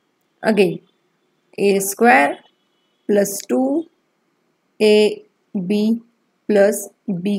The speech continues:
का square, फ़ोर माइनस फ़ोर root three प्लस थ्री प्लस फ़ोर प्लस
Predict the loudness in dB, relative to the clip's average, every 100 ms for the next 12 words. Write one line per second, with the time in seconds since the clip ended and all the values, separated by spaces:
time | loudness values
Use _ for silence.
0 | -4 -6 -4 -2 2 0 0 _ _ _
1 | _ _ _ _ _ -20 _ _ _ _
2 | _ _ _ _ _ _ 4 6 6 2
3 | -4 -8 -2 0 0 -2 -8 -12 -18 _
4 | _ _ 2 4 2 0 -2 -6 -4 -4
5 | -4 -10 _ _ _ _ _ 0 2 2
6 | -2 -4 -2 -4 -8 _ _ _ _ 0
7 | 2 2 -4 -2 0 -2 -6 _ _ _
8 | _ 0 0 -2